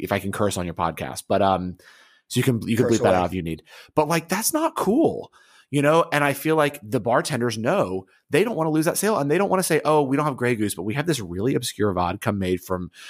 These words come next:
Speaker 1: you know, these people who grow their own potatoes in a basement." You know what I mean? Like, if they, they c-, they probably can have that for the geek that comes in, but they also have the Grey Goose.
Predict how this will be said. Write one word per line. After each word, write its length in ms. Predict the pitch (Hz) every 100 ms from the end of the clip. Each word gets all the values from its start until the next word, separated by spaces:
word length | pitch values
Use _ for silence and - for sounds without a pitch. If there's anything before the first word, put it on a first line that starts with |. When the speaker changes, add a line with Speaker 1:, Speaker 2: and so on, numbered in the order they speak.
| - -
Speaker 1:
you 120 | 107
know, 400 | 95 90 87 - - - -
these 160 | 107
people 440 | - 127 120 117 107
who 160 | 110
grow 220 | 98 98 113
their 200 | 131 143
own 100 | 110
potatoes 460 | - - 95 107
in 60 | 90
a 60 |
basement." 460 | 85 90 98 - 123
You 60 | 165
know 40 |
what 60 | 180
I 20 |
mean? 100 | 175
Like, 120 | 170
if 80 | 165
they, 240 | 165 - - - - _ _ _ _ _
they 240 | 139 165
c-, 220 | 165 147 127
they 140 | 185
probably 280 | - 151 160
can 140 | 123
have 240 | 107 151 240
that 180 | 131
for 80 | -
the 100 | 113
geek 240 | - 127 -
that 120 | -
comes 240 | 110 101
in, 160 | 156 120
but 140 | 95
they 100 | 110
also 340 | - 127 120 120
have 180 | 110 85
the 80 |
Grey 240 | 87 87 80
Goose. 420 | - - -